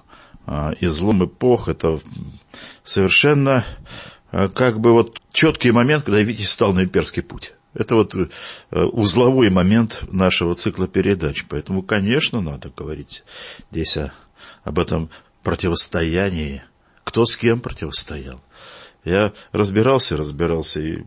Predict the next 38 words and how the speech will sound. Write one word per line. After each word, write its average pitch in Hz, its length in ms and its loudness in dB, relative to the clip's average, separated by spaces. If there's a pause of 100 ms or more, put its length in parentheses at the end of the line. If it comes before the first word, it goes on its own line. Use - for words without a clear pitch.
(160)
и - 60 -14
в - 80 -18
конце 95 300 0
концов 92 360 -2
очень 95 240 -2
сильно 90 320 0
удивился, 90 500 -2
о - 40 -6
чём 85 200 -6
я 82 60 -4
расскажу 82 380 -6
позже. 82 420 -4 (420)
А - 120 -8
сейчас - 500 -4 (440)
наше 85 320 -8
традиционное 82 680 -6
чтение 85 600 -6
из - 300 -10
святителя 82 600 -8
Феофана 78 500 -8
Затворника. 92 720 -8 (220)
Напоминаю, 87 760 -4
что - 160 -4
мы 98 140 2
пишем 90 340 -2
передачу 82 600 -2
заранее, 123 640 0 (100)
вот, 98 340 -6
поэтому 101 480 -2
на 87 120 -4
какой 101 360 -4
день 98 140 -6
она 95 160 -2
выпадет, 101 380 -4
я 82 100 -2
просто - 340 -8
не 73 80 -10
знаю. 71 380 -12